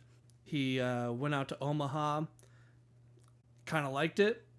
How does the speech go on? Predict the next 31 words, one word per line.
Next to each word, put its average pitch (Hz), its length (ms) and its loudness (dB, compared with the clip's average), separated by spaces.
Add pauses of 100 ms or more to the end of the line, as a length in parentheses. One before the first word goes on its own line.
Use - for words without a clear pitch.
(100)
and 156 400 0
started 160 420 2
a 156 80 4
new 170 180 6
life 156 280 4
there. 151 220 4
And, 135 140 0
like, 160 180 0
that's 220 280 2
really, 202 200 2
like, 156 200 2
on 185 120 4
the 151 80 0
surface, - 460 0 (340)
that's 175 220 4
all 156 240 2
that 139 140 0
happens 139 380 0
in 127 100 -2
the 120 120 -4
song. 123 320 -6 (300)
What 165 460 0 (240)
I'm 165 200 2
tempted 247 540 -2
to - 120 -8
say 139 760 0 (1400)
it's 151 340 -2
trying 147 640 0
to 117 320 -6
say 143 640 0 (500)
is 135 720 0